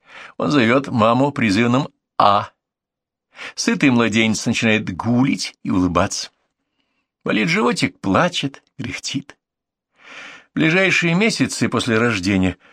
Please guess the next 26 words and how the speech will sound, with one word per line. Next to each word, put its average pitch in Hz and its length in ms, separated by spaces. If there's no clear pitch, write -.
он 190 160
легко 202 340
отличает 185 640
родных 175 500
людей 165 360
от 160 60
чужих, 110 580
которые 101 300
выглядят 95 400
иначе, 117 640
пахнут 120 520
по-другому, 107 600
непривычно 101 540
двигаются. 92 640
Чтобы 101 560
не 98 240
забыть 98 400
про 98 160
вибрации, 98 640
связанные 101 460
с - 100
рождением 95 560
моего 92 240
собственного 95 760
первого 92 360
ребенка, 95 380